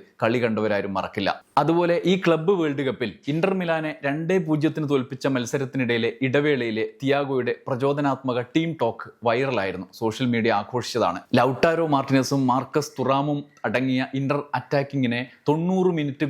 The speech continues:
ഗോൾ അടിക്കാതെ പിടിച്ചു നിർത്തിയത് തിയാഗോയുടെ നേതൃഗുണമായിരുന്നു. അൽ ഹിലാലിനെ രണ്ടേ ഒന്നിന് തോൽപ്പിച്ച ക്വാർട്ടർ ഫൈനലിലും അദ്ദേഹം ടീമിന്റെ നട്ടലായിരുന്നു.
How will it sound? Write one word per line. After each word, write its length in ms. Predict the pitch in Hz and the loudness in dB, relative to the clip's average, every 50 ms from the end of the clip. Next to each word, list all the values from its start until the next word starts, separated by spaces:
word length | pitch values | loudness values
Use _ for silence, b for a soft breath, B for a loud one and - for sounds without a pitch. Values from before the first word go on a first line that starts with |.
| 127 131 | 0 2
ഗോൾ 160 | 127 143 160 165 151 | 2 4 4 2 0
അടിക്കാതെ 460 | 139 135 - - 143 139 131 143 139 - | 0 -4 -4 -2 -2 0 0 -2 -2 -2
പിടിച്ചു 260 | 147 135 139 - - 156 | -4 -4 -2 -2 0 0
നിർത്തിയത് 360 | 131 110 - 110 107 92 - - - - | 0 0 0 0 -2 -2 -2 -6 -6 -2
തിയാഗോയുടെ 500 | 123 120 123 127 131 117 120 110 101 113 110 110 | 2 2 4 4 2 0 -2 -2 0 0 -2 -2
നേതൃഗുണമായിരുന്നു. 680 | 110 110 110 113 95 110 104 95 95 92 87 92 101 - B B B B B B - | -2 0 0 0 0 0 0 0 0 0 -2 -4 -6 -8 B B B B B B 0
അൽ 100 | 147 160 165 | 2 2 2
ഹിലാലിനെ 380 | - 202 196 190 185 180 180 175 160 147 | 2 2 2 2 2 0 -2 -2 -2 -4
രണ്ടേ 260 | 147 156 156 180 185 170 | -4 -2 -2 0 0 0
ഒന്നിന് 200 | 160 165 165 165 151 | 0 -2 -2 0 2
തോൽപ്പിച്ച 340 | 147 135 123 - 131 - 143 | 2 2 0 -2 -4 -4 -4
ക്വാർട്ടർ 380 | - - 120 127 127 - 156 143 - | -4 -2 -2 -2 -2 -2 -4 -4 -4
ഫൈനലിലും 380 | 143 120 117 107 104 107 101 B B B B B - | -2 -2 0 0 0 0 -2 B B B B B -2
അദ്ദേഹം 240 | 120 120 123 123 127 113 - | 0 0 0 0 -2 -2 -2
ടീമിന്റെ 320 | 123 117 120 117 107 113 107 107 | 0 0 2 2 2 0 0 -2
നട്ടലായിരുന്നു. 480 | 98 - 110 101 95 92 85 85 92 | -2 -2 -2 0 0 0 0 -4 -8